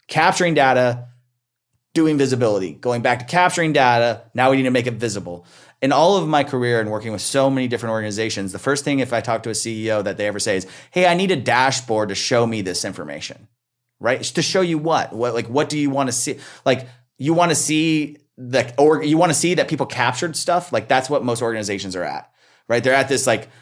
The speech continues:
"Well, we did all this work, so we need to show something of it," but not necessarily asking themselves, like, "What does this do for collaboration of the process? What does it do to actually transform and create net new?" And so I think this is where, and especially in the insurance industry,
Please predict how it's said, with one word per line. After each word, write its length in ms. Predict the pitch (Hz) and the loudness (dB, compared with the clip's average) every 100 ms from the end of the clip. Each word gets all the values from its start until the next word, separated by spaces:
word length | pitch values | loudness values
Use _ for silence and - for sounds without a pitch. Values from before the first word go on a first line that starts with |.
| - | -2
"Well, 160 | 156 180 | 2 4
we 100 | 147 | 4
did 140 | 202 | 4
all 80 | 185 | 4
this 160 | 143 160 | 2 2
work, 180 | 180 | 0
so 100 | - | 2
we 60 | 131 | 0
need 140 | 139 | 0
to 80 | 135 | 0
show 340 | - - 139 135 | -2 0 2 2
something 400 | 131 101 90 85 | 0 -4 -4 -6
of 120 | 82 | -6
it," 180 | 87 - | -4 -2
but 100 | 135 | 2
not 240 | 143 143 | 2 2
necessarily 760 | 135 127 120 127 120 110 104 101 - _ | -4 -4 -4 -2 0 -2 -4 -8 -20 _
asking 380 | 113 123 123 117 | 0 0 0 -6
themselves, 420 | 104 98 104 95 | -6 -4 -2 -2
like, 240 | 104 104 92 | -4 -4 -4
"What 220 | 104 139 | -2 -2
does 120 | 135 | -2
this 120 | 127 | -6
do 120 | 135 123 | -6 -6
for 120 | 120 | -6
collaboration 580 | 135 117 107 110 - 98 | 0 0 0 -4 -4 -6
of 60 | |
the 60 | 95 | -4
process? 420 | 101 85 78 - | -4 -4 -6 -8
What 80 | 101 | -10
does 120 | 101 | -8
it 60 | 98 | -10
do 140 | 101 | -6
to 80 | 90 | -6
actually 240 | 90 90 | -6 -8
transform 540 | 95 90 - 95 92 92 - - | -10 -10 -4 -4 -4 -10 -20 -16
and 140 | - 95 | -10 -6
create 240 | 110 85 | -4 -4
net 240 | 92 - 87 | -6 -6 -8
new?" 240 | 82 - - - - | -10 -10 -18 -20 -2
And 160 | 120 | 0
so 120 | 135 127 | 4 2
I 80 | |
think 320 | 131 175 139 113 | 2 -2 -2 0
this 240 | 139 139 | 0 0
is 160 | 139 113 | -2 0
where, 420 | 113 107 107 104 | 2 4 2 0
and 100 | 107 | -4
especially 360 | - 143 143 | -2 -2 -2
in 60 | 127 | -4
the 40 | |
insurance 400 | 120 117 113 104 | -6 -4 -6 -4
industry, 520 | 101 95 - 92 113 | -6 -8 -8 -8 -8